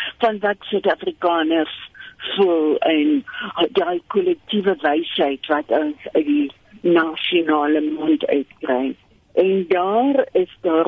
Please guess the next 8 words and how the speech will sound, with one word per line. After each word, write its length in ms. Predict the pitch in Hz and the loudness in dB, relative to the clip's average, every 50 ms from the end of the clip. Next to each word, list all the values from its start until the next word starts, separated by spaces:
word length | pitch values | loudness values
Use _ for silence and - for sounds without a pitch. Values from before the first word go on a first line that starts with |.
| 151 147 | -2 -2
baie 280 | 139 170 156 156 156 160 | 0 0 2 2 0 -2
groot 440 | 156 - - - 170 165 160 156 - | -2 -6 -4 0 0 0 0 0 -2
ooreenstemming 880 | 104 - 127 113 165 160 156 - - - 165 151 156 151 147 147 147 - - - - - - _ _ | -2 0 2 2 2 0 -2 -6 -2 -2 0 2 2 2 2 0 -2 -4 -10 -18 -20 -20 -20 _ _
tussen 240 | 170 156 - 165 | -8 -4 -2 0
wat 160 | 147 151 - - | 0 0 0 -2
ons 140 | 147 143 - _ | -4 -4 -4 _
daar 300 | - 143 160 190 240 269 | -2 0 2 2 2 2
hoor 420 | 269 240 214 202 196 196 196 202 | 0 0 2 2 2 2 2 0